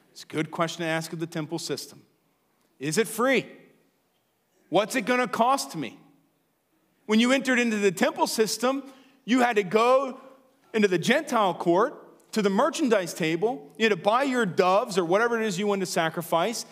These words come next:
Then you'd go into the temple, you'd sacrifice, and you had to keep going back and doing this.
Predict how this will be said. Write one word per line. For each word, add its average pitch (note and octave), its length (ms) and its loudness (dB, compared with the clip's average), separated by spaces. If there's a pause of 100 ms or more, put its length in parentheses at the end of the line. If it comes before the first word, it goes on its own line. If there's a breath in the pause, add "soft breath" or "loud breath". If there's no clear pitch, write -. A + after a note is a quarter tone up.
(140 loud breath)
Then A3+ 160 0
you'd D#4 160 2
go A3 180 2
into G3+ 120 -2
the F#3 80 -2
temple, B3 500 0 (120)
you'd G3 160 -4
sacrifice, A#3 680 0 (140)
and A3+ 120 2
you B3+ 60 4
had C#4 80 2
to C#4 60 -4
keep C#4+ 380 -2
going C4+ 440 4 (140)
back C4+ 440 -2 (160)
and G#3+ 160 2
doing C4 300 2
this. - 400 -12